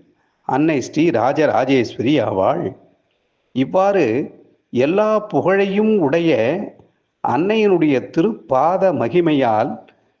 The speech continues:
கருணை மழையானது மூன்று உலகிற்கும் நித்தமும் பொழிந்து கொண்டிருக்கிறது. அந்த திருப்பாதத்தினுடைய பேரழகை ஆலயத்திற்கு வந்து காணாமல்,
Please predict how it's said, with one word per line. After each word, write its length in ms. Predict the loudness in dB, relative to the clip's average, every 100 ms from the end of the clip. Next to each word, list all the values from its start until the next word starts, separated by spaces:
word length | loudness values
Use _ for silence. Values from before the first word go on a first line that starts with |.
| _
கருணை 460 | -4 0 0 0 0
மழையானது 1120 | 0 0 0 0 0 0 -2 0 0 0 -6 -20 _ _ _ _ _
மூன்று 640 | -4 0 2 2 2 2 0
உலகிற்கும் 840 | 0 0 -2 -2 -2 -2 -2 -10 _ -10
நித்தமும் 760 | -4 -4 -2 -2 0 2 0
பொழிந்து 420 | 0 0 0 0 0
கொண்டிருக்கிறது. 960 | 2 0 0 -2 -2 0 -2 -10 _ _ _ _ _ _
அந்த 400 | -4 -2 -4 -2 -2
திருப்பாதத்தினுடைய 1500 | 0 -2 -2 0 0 0 0 0 0 0 0 0 0 -4 -8 -18 _ _ _ _ 0
பேரழகை 960 | 4 4 2 0 0 0 0 -2 -4 -10 _ _ _ _
ஆலயத்திற்கு 840 | -6 -2 0 0 0 -4 -8 -6
வந்து 280 | -2 -2 -2
காணாமல், 920 | -2 -2 -2 -2 -2 -2 0 0 -2